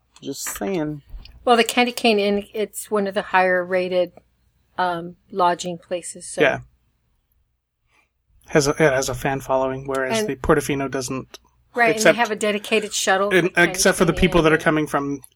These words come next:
Speaker 3: the Italian fishing villages
Speaker 1: Hmm.
Speaker 3: that wanna stay someplace
Speaker 2: <laughs>
Speaker 3: that's like home for them.
Speaker 1: So they just stay in the lobby, I'm assuming.
Speaker 3: They just sleep in the, on the, on the sectional sofa in the lobby.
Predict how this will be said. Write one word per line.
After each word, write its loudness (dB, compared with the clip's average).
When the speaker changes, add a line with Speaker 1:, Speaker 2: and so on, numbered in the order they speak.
Speaker 3:
the -6
Italian -2
fishing -4
villages -4
Speaker 1:
Hmm. -2
Speaker 3:
that -4
wanna -2
stay 0
someplace 2
Speaker 2:
<laughs> 4
Speaker 3:
that's -2
like 4
home 0
for -4
them. -6
Speaker 1:
So 4
they 6
just -2
stay 4
in 4
the 4
lobby, 4
I'm -2
assuming. -2
Speaker 3:
They 6
just 6
sleep 2
in 4
the, -2
on 4
the, 4
on 2
the 0
sectional -2
sofa -4
in -6
the -4
lobby. 2